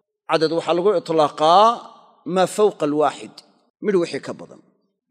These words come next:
Oo takhsiisku caamka waa galaa. Bacdu shuraax waxay yidhaahdeen jumlada waxaa loo jeedaa, caamkaa loo jeedaa. Waxaa laga yaabaa dee inay ku soconayaan cadadadu inay caamka soo guda gelayaan. Waxaa ka fiican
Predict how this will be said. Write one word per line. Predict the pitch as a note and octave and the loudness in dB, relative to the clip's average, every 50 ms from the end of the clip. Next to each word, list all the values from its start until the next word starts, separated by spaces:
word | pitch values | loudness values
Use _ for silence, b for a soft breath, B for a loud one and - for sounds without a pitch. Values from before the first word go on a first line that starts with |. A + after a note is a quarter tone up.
| _ _ _ _ _ _ _ | _ _ _ _ _ _ _
Oo | C4 C4+ | 8 8
takhsiisku | B3+ - D#4+ C#4+ - - - F4+ F4+ C4+ - - - C#4+ | 8 8 6 4 4 4 2 4 4 2 2 2 2 2
caamka | A#3 A3 C#4+ D#4 D4+ C4+ - - C4 C4+ | 6 8 10 10 10 8 6 6 6 8
waa | C#4+ C4 A#3+ A3 | 10 10 8 8
galaa. | F3 F3 F#3 E3+ D#3+ D3 B2+ G2+ F#2 - - - - _ _ _ _ _ _ _ _ _ - | 8 6 6 8 8 6 4 0 -4 -10 -18 -20 -20 _ _ _ _ _ _ _ _ _ -4
Bacdu | F#3 F3 E3+ F3 D#3 | -4 -2 -2 -2 -4
shuraax | - - G3 F#3+ G#3 A#3+ G#3 - | 0 0 0 4 6 6 6 6
waxay | G#3 G#3+ G3 F3+ F#3+ F3+ | 6 2 4 4 4 4
yidhaahdeen | E3+ E3+ D#3+ E3+ G3 G#3 F#3+ | 6 4 4 4 2 0 0
jumlada | D#3 F3+ F#3 G3+ G#3+ G#3+ F#3+ F3+ | -2 -2 0 2 2 2 2 0
waxaa | F3 - - E3 | 0 -2 -2 -2
loo | E3+ F#3 G#3+ A3 G#3+ | 0 4 4 4 2
jeedaa, | - - D#3+ D#3 D#3 F3 G3 A3 C#4 E4 - _ _ _ _ _ _ _ _ _ - | 2 -4 -4 -2 0 2 0 0 0 -4 -10 _ _ _ _ _ _ _ _ _ -2
caamkaa | A#3 A3 A3 G3 E3+ E3 - E3+ D3 | 2 4 4 4 2 0 0 0 0
loo | C#3 C#3+ C#3 | 0 -4 -6
jeedaa. | - - A#2+ F#2 - - - _ _ _ _ _ _ _ _ _ _ _ - | -8 -12 -16 -16 -16 -18 -20 _ _ _ _ _ _ _ _ _ _ _ -2
Waxaa | - A3 G#3+ | 2 4 6
laga | A3 A3+ A3+ | 6 8 8
yaabaa | G#3 F#3+ F3 E3+ D#3+ F#3 F#3+ G3 | 8 10 8 8 8 8 8 8
dee | F#3 D#3 F#3+ F#3 | 6 4 0 0
inay | F3+ E3+ D#3+ | 0 -2 -2
ku | - G3 | -2 -6
soconayaan | - - F3 D3+ D#3+ D#3 C#3+ C#3+ C#3+ D3 D3 D#3 E3+ F#3+ G3+ G3+ - - _ _ _ _ _ _ _ _ _ _ _ _ _ _ _ - | -4 -4 -2 -2 0 0 2 2 4 4 4 4 4 2 -2 -8 -14 -20 _ _ _ _ _ _ _ _ _ _ _ _ _ _ _ -2
cadadadu | E3+ E3+ E3 F3 D#3+ D#3+ G#3+ G3 F#3+ | -2 0 0 0 4 4 4 4 4
inay | F#3+ F3+ E3+ D3 | 0 0 0 0
caamka | E3 F#3 D#3+ - D#3 C3+ | 0 0 0 0 -4 -8
soo | - - D#3 C3+ | -8 -8 -6 -6
guda | C#3+ B2+ A#2+ | -6 -8 -8
gelayaan. | G#2 B2 G#2 F#2 E2+ D#2+ - _ _ _ _ _ _ _ _ _ _ _ _ - | -8 -10 -12 -12 -14 -18 -20 _ _ _ _ _ _ _ _ _ _ _ _ -8
Waxaa | - E3 E3 | -6 -6 2
ka | - C4 A#3 | 2 2 2
fiican | - - G3 F#3+ E3 D#3+ G3 G#3+ | 2 4 4 4 6 6 4 2